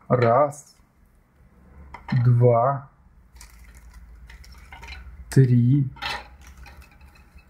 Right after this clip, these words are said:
И четыре. Вот они. Э, плюс сюда идёт тряпочка, чтобы их протирать. Мешочек, чтобы их носить.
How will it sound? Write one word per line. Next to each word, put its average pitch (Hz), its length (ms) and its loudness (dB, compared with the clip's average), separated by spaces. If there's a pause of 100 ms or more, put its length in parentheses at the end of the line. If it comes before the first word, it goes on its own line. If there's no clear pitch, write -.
(2750)
И 143 140 6
четыре. - 540 -2 (380)
Вот 131 240 4
они. 196 100 -18 (1500)
Э, 123 380 0 (180)
плюс 165 500 2
сюда 139 300 4
идёт 170 280 0
тряпочка, 170 580 0
чтобы 143 360 0
их 160 120 -6
протирать. 139 720 -2 (2250)
Мешочек, 151 580 4
чтобы 147 360 0
их 175 200 2
носить. 147 720 -2